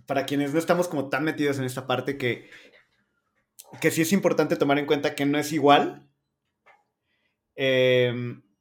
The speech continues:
y que si en-, hablamos de concepto y todo esto, vaya, yo no sé qué pasó,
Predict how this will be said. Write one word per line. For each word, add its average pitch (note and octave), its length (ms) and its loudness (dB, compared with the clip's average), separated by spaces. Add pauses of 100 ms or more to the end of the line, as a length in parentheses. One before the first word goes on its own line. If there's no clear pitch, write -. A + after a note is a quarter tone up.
(240)
y D3 140 -6
que D3 200 4
si C#3+ 140 -2
en-, C#3 240 -2
hablamos D3+ 400 -2
de C#3 140 -6
concepto C3 480 -4
y C3 80 -2
todo C3+ 100 0
esto, C#3 320 -2
vaya, C#3 380 0 (960)
yo D#3 160 6
no A3 120 2
sé G#3 180 0
qué G#3 80 2
pasó, E3+ 600 0